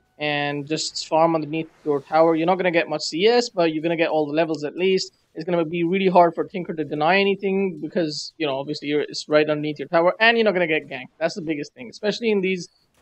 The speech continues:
pro games where you're gonna get ganked a lot. This is a really, really big factor. So this is why I'm a little bit surprised that he's, he's actually not doing that. On top of that, he brings in the Dazzle mid as well to,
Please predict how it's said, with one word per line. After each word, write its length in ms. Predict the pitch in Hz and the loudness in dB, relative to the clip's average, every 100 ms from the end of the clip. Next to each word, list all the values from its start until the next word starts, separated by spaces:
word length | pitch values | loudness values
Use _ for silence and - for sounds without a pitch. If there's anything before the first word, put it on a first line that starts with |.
| _ - | _ -2
pro 200 | 196 180 | 2 4
games 380 | 175 220 214 | 2 2 0
where 160 | 185 175 | 0 2
you're 200 | 165 165 | 2 -2
gonna 140 | 170 | -4
get 220 | 165 156 - | 0 -2 0
ganked 220 | 151 175 | -2 -2
a 80 | 175 | 0
lot. 200 | 202 220 _ _ _ - | 0 0 _ _ _ -4
This 200 | 170 175 | -4 -2
is 140 | 160 | -4
a 60 | 156 | -2
really, 240 | 165 160 | -2 -2
really 160 | 156 156 | -2 -2
big 240 | 156 - | -4 -8
factor. 300 | 143 135 139 | -8 -8 -8
So 260 | 135 151 151 - _ - | -2 0 0 -4 _ -4
this 140 | 254 | 0
is 80 | 226 | 6
why 140 | 220 | 6
I'm 100 | 208 | 6
a 40 | 190 | 4
little 240 | 180 180 | 0 -4
bit 180 | 170 - | -6 -10
surprised 540 | 170 156 180 175 156 | -10 2 4 4 2
that 180 | 151 143 - _ - | 0 0 -6 _ -6
he's, 260 | 165 156 151 | -2 -2 -6
he's 200 | 170 165 | -2 2
actually 360 | 170 170 160 | 2 0 -4
not 480 | 156 151 160 156 - | -2 -2 0 0 -2
doing 240 | 160 156 | -4 -2
that. 140 | 147 151 | 0 0
On 120 | 160 | 2
top 220 | 220 214 | 2 2
of 80 | 175 | 4
that, 180 | 180 156 | 2 4
he 120 | 160 | 0
brings 260 | 160 185 180 | 0 0 0
in 100 | 165 | -2
the 80 | |
Dazzle 460 | 147 147 156 175 226 | -2 2 2 2 2
mid 260 | 214 226 208 | 4 4 4
as 140 | 156 | 2
well 360 | 151 165 208 214 _ _ - | 4 4 4 0 _ _ -4
to, 600 | 170 156 156 151 151 | 0 2 2 0 -2